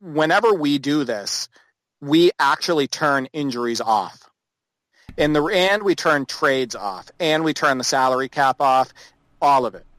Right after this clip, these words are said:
And the reason is, is because when we're using classic teams in that season, we are u-, we want the teams to stay intact, the ones we're using and the ones we're going against, to see how they go against each other at full strength for entire seasons.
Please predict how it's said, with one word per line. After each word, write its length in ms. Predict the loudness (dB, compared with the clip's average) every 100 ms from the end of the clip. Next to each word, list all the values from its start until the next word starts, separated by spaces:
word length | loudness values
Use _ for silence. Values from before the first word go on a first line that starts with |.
| _
And 100 | -4
the 60 | 0
reason 320 | 0 0 0
is, 160 | 0 0
is 80 |
because 340 | -6 0 0 0
when 100 | -4
we're 80 | -2
using 300 | -2 -2 -2
classic 460 | 2 2 0 -10
teams 540 | -8 -6 -4 -4 -6 -8 _ _
in 220 | -2 0
that 240 | 2 0 0
season, 520 | 0 0 -2 -4 -6 -16 -20 _ _ _ _ _
we 240 | 0 2
are 100 | 4
u-, 300 | 2 4 2
we 160 | 4 0
want 320 | 4 2 2
the 80 | -4
teams 360 | -4 -2 -2 -2
to 80 |
stay 340 | -4 0 2 0
intact, 640 | -4 0 2 2 -2 -12 -20 _ _ _ _
the 60 | -2
ones 240 | 0 2
we're 80 | 0
using 340 | 2 0 -2 -4
and 80 |
the 60 | -2
ones 200 | 0 0
we're 80 | -2
going 240 | 0 -2
against, 460 | -2 0 0 -2 -12 _ _ _ _ _ _ -4
to 100 | 0
see 200 | 0 0
how 240 | 2 2
they 120 | 2
go 220 | 2 2 2
against 320 | 0 -2 -4
each 160 | -4 -2
other 240 | 0 0
at 140 | -2
full 240 | -4 -4 -2
strength 380 | 0 -2 -2 -8
for 120 | -8
entire 400 | -4 -2 0 -2
seasons. 600 | -4 -4 -6 -6 -6